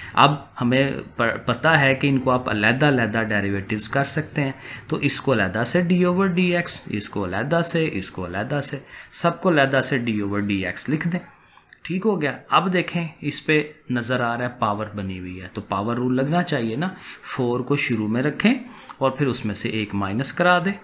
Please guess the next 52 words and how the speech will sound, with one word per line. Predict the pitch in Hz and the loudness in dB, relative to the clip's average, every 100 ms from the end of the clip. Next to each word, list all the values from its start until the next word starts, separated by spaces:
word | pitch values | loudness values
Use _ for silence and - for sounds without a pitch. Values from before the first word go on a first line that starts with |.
| - | -10
तो | |
ज़ाहिर | 98 95 90 | -6 -4 -4
है | - | -6
थ्री | 117 139 | -2 0
हो | 151 151 | 2 0
जाएगा। | 147 143 139 135 - - - | 0 -4 -6 -10 -14 -18 -6
इसकी | 143 - 139 | -2 0 2
भी | 147 - | 2 2
थ्री | 156 175 | 4 4
को | 180 | 4
शुरू | 175 170 160 | 2 2 2
में | 165 | 2
लाएं | 185 190 117 | 4 4 2
तो | 110 | 0
ये | 143 151 | 2 2
पीछे | 147 127 - | 0 -2 -2
भी | 127 139 | -2 -2
टू | 156 156 | 0 0
है, | 151 165 101 - | 2 2 0 -2
three | 110 123 | -2 -2
twos | 127 131 127 | 0 -4 0
are | 123 113 | 0 0
six | - 113 - 175 | 0 -2 -2 -2
हो | 180 | 0
जाएगा | 170 117 113 117 - - - | 0 -2 -2 -6 -10 -18 -6
और | 143 139 | -4 -4
थ्री | - 147 | 2 2
में | 143 | 4
से | 131 123 | 2 0
एक | 110 113 113 | 0 0 0
माइनस | 101 101 95 | 0 0 -4
कराएंगे | - 95 90 90 | -4 -6 -6 -10
तो | 92 95 | -8 -8
टू | - 147 | -2 -2
हो | 160 170 | 0 -2
जाना | 131 117 117 | -4 -6 -8
है। | 110 - - - - | -10 -18 -18 -14 -6
इसका | 107 - 104 | -6 -2 -2
भी | 127 | 2
ये | 147 151 | 2 6
पावर | 147 151 151 | 6 6 4
टू | 151 151 | 2 0
पीछे | 151 147 - | 0 0 0
आएगी, | 143 139 147 | 0 0 2
सब | 170 165 | 2 0
पे | 190 | 0
पावर | 175 147 156 | 4 4 2
रूल | 160 156 | 0 0
ही | 156 | 0
लग | 147 110 | 0 0
रहा | 104 | -6
है। | - | -10